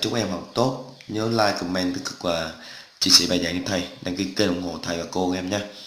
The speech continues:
Thầy thì đối lớp sáu thì dạy, à, toán với lý, cô dạy sinh. Lên trên lớp tám trở đi thì có toán lý hóa sinh các em nhé. Đấy, trong kênh thầy là rất là đầy đủ luôn. Và hoàn toàn miễn phí.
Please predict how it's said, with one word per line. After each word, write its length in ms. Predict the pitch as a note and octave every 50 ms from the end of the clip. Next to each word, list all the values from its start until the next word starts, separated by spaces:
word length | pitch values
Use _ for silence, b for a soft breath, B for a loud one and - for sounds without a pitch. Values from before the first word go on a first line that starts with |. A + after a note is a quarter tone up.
| B B B B B B B B -
Thầy 200 | - F#2 F2+ F2+ F2
thì 260 | F2+ F2 F2 F2 F2
đối 180 | F2+ G2 A2 B2
lớp 80 | B2 A2+
sáu 240 | - - A#2+ B2+ C3
thì 120 | B2 G#2
dạy, 280 | F#2 F2 E2+ E2+ F2 F2
à, 80 | E2+ E2+ - B B B B B B B B B B
toán 200 | - A2 A#2+ C3+
với 100 | C3+ B2
lý, 280 | A#2 A#2+ C3 C#3 - - - - - - -
cô 200 | - F#2+ G2 F#2
dạy 160 | F2+ F2+ F2
sinh. 200 | - - - G2+ F#2+ - - - - - B B B B B B B B B - -
Lên 220 | - G2 G2+ G2 G2
trên 260 | G2+ F#2+ F#2+ F#2+ F2+
lớp 180 | F#2 G2 F#2+ -
tám 360 | - G#2+ A2+ B2+ C#3 D3+ D3 C3+
trở 120 | - F#2
đi 200 | F#2 G2+ G#2 G2+ G2
thì 220 | G2 F2+ F2 F2 - -
có 80 | G2
toán 240 | F#2+ - G#2 A#2 B2+
lý 120 | B2+ B2+
hóa 140 | C3 B2 B2+
sinh 180 | B2+ - A#2 G#2+ G2+ G2
các 60 | G2
em 80 | G2 G2+
nhé. 100 | A2 A2+ - - B B B B B B B B B B B B B - - - -
Đấy, 100 | - - - - - - - - - -
trong 160 | - F#2 F#2
kênh 220 | - G2 F#2+ F#2
thầy 120 | F#2 F#2+ F2
là 160 | F2 F2 E2+
rất 220 | E2+ F2 A2+ C3
là 100 | - G#2+
đầy 140 | F2+ F2+ E2+
đủ 220 | E2 E2+ E2+ F2+ G#2+
luôn. 180 | A2 F#2+ - - B B B B B B B B B B B -
Và 100 | - F2
hoàn 220 | F#2 F2+ F2 F2
toàn 180 | - E2+ E2+ E2+
miễn 180 | E2+ E2 E2+ E2
phí. 260 | G#2 A2 B2 C#3+